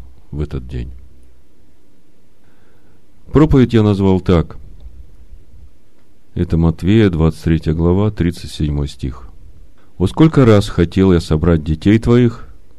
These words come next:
как птица собирает птенцов своих под крылья, и вы не захотели». Если мы посмотрим Захарию, восьмую главу, о постах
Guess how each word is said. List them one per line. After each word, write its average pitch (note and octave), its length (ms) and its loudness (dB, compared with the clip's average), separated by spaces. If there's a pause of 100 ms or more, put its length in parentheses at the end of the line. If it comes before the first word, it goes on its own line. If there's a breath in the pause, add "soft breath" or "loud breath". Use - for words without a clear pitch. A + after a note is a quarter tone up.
(120)
как E2+ 220 0
птица G#2+ 340 -4
собирает F2 520 4
птенцов E2+ 420 0
своих E2+ 420 0
под D#2+ 180 -6
крылья, C3 520 4 (640 soft breath)
и E2 120 0
вы F2 180 2
не A2 80 2
захотели». D2+ 640 -6 (4000)
Если G#2+ 220 4
мы G2 140 4
посмотрим E2+ 500 0
Захарию, F#2 580 2 (200)
восьмую D#2+ 480 -2
главу, G#2 500 2 (640 soft breath)
о D2 160 -6
постах - 720 -2